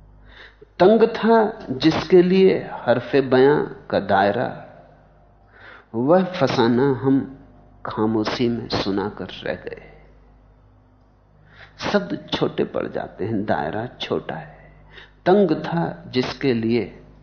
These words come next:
हरफे बयां का दायरा, कहने की सीमा है, जो कहना है, उसकी कोई सीमा नहीं।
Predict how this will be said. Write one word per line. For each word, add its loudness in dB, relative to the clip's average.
हरफे -2
बयां -4
का -14
दायरा, -16
कहने 4
की -6
सीमा -4
है, -12
जो -10
कहना -8
है, -14
उसकी -8
कोई -8
सीमा -12
नहीं। -18